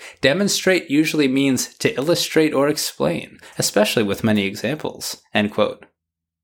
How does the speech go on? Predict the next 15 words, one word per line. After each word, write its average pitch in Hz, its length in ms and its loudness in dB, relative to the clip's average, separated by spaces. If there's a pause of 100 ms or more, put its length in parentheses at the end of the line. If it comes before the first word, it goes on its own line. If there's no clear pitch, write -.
(400)
Sounds 113 300 2
like 107 180 2
means 117 440 0
to 127 80 -2
me. 139 360 -2 (680)
I 110 80 2
wonder 135 280 4
what 131 140 4
other 139 240 2
criminal 127 340 -2
statutes 117 720 0 (160)
use 120 280 0
the 131 100 -2
word 98 420 -4 (280)
"demonstrate." - 840 -4